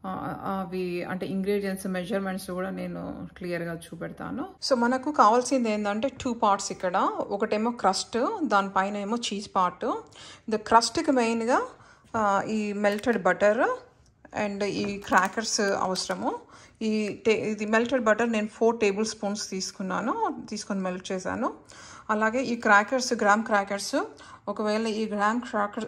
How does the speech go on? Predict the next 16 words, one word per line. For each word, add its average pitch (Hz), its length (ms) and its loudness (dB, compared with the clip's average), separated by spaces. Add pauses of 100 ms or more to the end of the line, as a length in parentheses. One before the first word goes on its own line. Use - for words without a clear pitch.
ఈ 214 100 0
crackers 202 440 6
కనుక 247 200 0
లేకపోతే 196 540 0
మన 233 180 2
Indian 214 640 0
crackers 196 480 0
కూడా, 202 300 2 (460)
ఆ, 196 40 2
యూజ్ 202 380 -2
చేసుకోవచ్చు. 196 760 -2 (460)
So, 233 100 2
నేను 220 200 2
first 233 320 0
crust 240 460 2
ఎలా 262 220 8